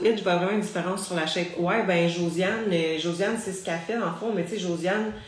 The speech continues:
euh, ça fait un moment que je la suis. Tu sais, je sais comment tu t'entraînes. C'est moi qui contrôle ton volume d'entraînement. Fait que, euh, je sais ta capacité de récupération quand t'es stressé, pas stressé. Fait que, tu sais,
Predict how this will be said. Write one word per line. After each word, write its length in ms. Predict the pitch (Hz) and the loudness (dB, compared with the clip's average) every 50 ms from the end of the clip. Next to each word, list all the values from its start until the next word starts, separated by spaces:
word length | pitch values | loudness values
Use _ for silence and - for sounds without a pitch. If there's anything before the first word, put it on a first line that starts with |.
| - - - - | -18 -12 -6 -2
euh, 100 | 170 170 | -2 -2
ça 100 | 175 170 | 0 0
fait 80 | 175 180 | 0 2
un 60 | 175 | 2
moment 220 | 175 170 185 220 | 4 4 2 2
que 80 | 226 208 | 0 -2
je 80 | 196 185 | 0 0
la 140 | 170 160 | 0 0
suis. 520 | 165 - - - 202 214 220 226 226 220 220 | 0 -2 -6 -6 -4 -2 -2 -2 -2 -4 -4
Tu 60 | - | -2
sais, 240 | 220 208 202 196 - 175 | -2 0 0 -2 -2 -4
je 160 | 165 165 175 | -2 0 0
sais 200 | 170 - 214 202 | 0 0 -2 -2
comment 240 | - 190 180 180 175 | 0 0 2 2 0
tu 120 | 175 - - | -2 -4 -6
t'entraînes. 720 | - 160 156 151 - - 180 185 196 202 202 196 202 202 196 196 | -6 -6 -6 -6 -8 -6 -2 -2 0 0 0 0 -2 -2 -4 -4
C'est 80 | - | -4
moi 120 | 156 165 175 | -4 -4 -4
qui 100 | 175 - | -6 -6
contrôle 540 | - - 185 185 185 - - 196 196 190 190 | -6 -4 -4 -4 -4 -4 -2 0 0 0 0
ton 140 | 196 180 | 0 0
volume 340 | 165 165 175 170 175 175 175 | 0 2 2 2 4 2 2
d'entraînement. 800 | 170 170 170 170 - - 165 160 160 170 175 185 185 190 190 185 190 190 - - - - - - | 0 -2 -2 -6 -6 -6 -6 -6 -4 -2 -2 0 0 0 -2 -4 -6 -10 -14 -16 -18 -20 -20 -10
Fait 240 | - - 156 151 151 - - | -4 -2 -2 -2 -2 -4 -4
que, 60 | 165 | -2
euh, 200 | 156 156 156 156 | 0 0 2 0
je 120 | 151 143 151 | 0 -2 -4
sais 160 | 143 - 180 | -4 -4 -4
ta 140 | 175 196 180 | -2 -2 0
capacité 400 | 185 175 - 175 170 - - 175 | 0 0 0 0 -2 -2 -4 -4
de 100 | 175 170 | -4 -4
récupération 580 | 165 - - - 165 151 156 156 - 185 180 175 | -6 -6 -6 -4 -2 -2 -2 -2 -2 -4 -4 -4
quand 100 | 160 165 | -4 -6
t'es 100 | 170 151 | -6 -6
stressé, 420 | - - - 160 - - 196 180 | -8 -8 -12 -8 -4 -4 -2 -2
pas 100 | 185 160 | -2 -4
stressé. 360 | - - 160 156 - 214 208 | -4 -6 -8 -6 -2 -2 -2
Fait 140 | 208 170 - | -2 -2 -6
que, 100 | - - | -4 0
tu 80 | - 214 | 0 0
sais, 160 | 226 - | 0 0